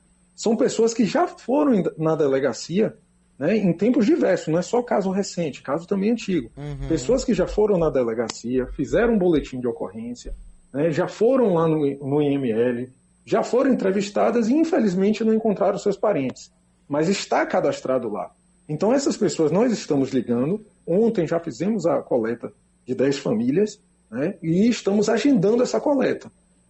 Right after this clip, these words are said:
Speaker 1: Então, assim, nesse primeiro momento, estamos priorizando as pessoas que estão cadastradas, que são mais de trezentas famílias. Mas, é, depois iremos abrir, né, pra mais pessoas, é, que, da sociedade.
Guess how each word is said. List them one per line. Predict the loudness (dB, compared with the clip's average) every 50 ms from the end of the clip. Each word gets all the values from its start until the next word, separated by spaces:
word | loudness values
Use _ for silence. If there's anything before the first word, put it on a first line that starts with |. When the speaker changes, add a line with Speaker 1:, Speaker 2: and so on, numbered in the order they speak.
| _
Speaker 1:
Então, | -6 -6 -2 0 0 2
assim, | 2 2 2 2 2 2 0 -4 -10 _ _ _ _ -4
nesse | 0 0 2 2 0 0
primeiro | 0 0 2 2 2 2 2
momento, | 2 2 4 4 2 2 0
estamos | -2 -2 0 0 0 0 0
priorizando | 0 2 2 4 4 2 2 0 0 0 -2
as | -4 -4
pessoas | -4 -4 -4 0 0 0 0 0
que | -2 -6
estão | -6 -4 -2 -2 -2 -2 -4 -8 _ _
cadastradas, | -4 0 0 0 0 -2 -2 0 0 0 0 -4
que | -6 -6 -6
são | -4 -4 -2
mais | -2 0 0 -2
de | -2 -2
trezentas | -2 -2 -2 0 -2 -4 -6 -8
famílias. | -6 -2 0 2 2 2 0 -2 -4 -10 -16 _ _ _ _ _ _ _ _
Mas, | -4 -2 0 0 0 -2 -4
é, | -4 -2 2 2 4 4 2 0 -2
depois | -4 -2 -2 -2 0 2 2 2 2 2
iremos | 2 0 0 0 -2 0 -2
abrir, | 0 0 0 0 0 0 -2 -6 _ _ _ _ _ _ _ _ _ _ _ _ _ -8
né, | -4 -4 -4
pra | -2 0 0
mais | 2 2 2 2 2 0 -2
pessoas, | -2 -2 -2 -2 -2 0 0 2 2 2 0 -4 -8 _ _ _ _ _ _ _ -4
é, | -2 0 2 2 4 4 4 2
que, | 2 2 0 0
da | 0 0 -2 -2
sociedade. | -2 -2 -2 0 2 2 2 2 0 -2 -4 -6